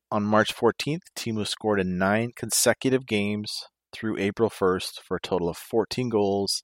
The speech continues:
and six assists for twenty points. Wow.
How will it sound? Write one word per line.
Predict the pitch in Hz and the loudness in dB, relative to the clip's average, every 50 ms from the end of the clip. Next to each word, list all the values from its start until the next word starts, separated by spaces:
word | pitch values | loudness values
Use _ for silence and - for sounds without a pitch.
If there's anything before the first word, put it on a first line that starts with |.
| _ | _
and | - 85 | -8 -4
six | - - - - 107 - - 110 | -2 0 0 0 0 -2 -2 -4
assists | - - - - 92 90 - - - - - _ _ _ _ _ _ _ | -2 -2 0 2 2 2 2 -2 -6 -8 -8 _ _ _ _ _ _ _
for | - | -14
twenty | - - - 101 98 101 104 98 | -12 -8 -4 -2 0 0 0 -2
points. | - - - - 50 - - - - - - _ _ _ _ _ - | -6 -8 -10 -10 -10 -10 -10 -8 -8 -8 -10 _ _ _ _ _ -8
Wow. | 69 67 - - - | -6 -6 -6 -8 -12